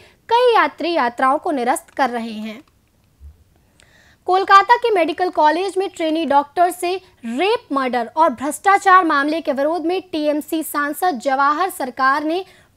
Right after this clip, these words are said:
पार्टी और पद से इस्तीफा दे दिया है। उन्होंने राजनीति से भी संन्यास ले लिया।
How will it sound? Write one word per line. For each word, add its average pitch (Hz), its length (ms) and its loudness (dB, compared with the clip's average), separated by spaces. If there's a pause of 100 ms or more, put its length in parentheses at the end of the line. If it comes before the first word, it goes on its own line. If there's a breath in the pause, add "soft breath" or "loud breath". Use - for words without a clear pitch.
पार्टी 415 340 6
और 320 180 0 (120)
पद 311 140 -2
से - 180 -4
इस्तीफा 302 520 -2
दे 247 240 2
दिया 214 240 -6
है। 226 300 -10 (160 soft breath)
उन्होंने 403 380 2
राजनीति 320 600 0
से 370 180 -4
भी 370 260 0
संन्यास 285 460 -2
ले 254 140 0
लिया। 214 300 -8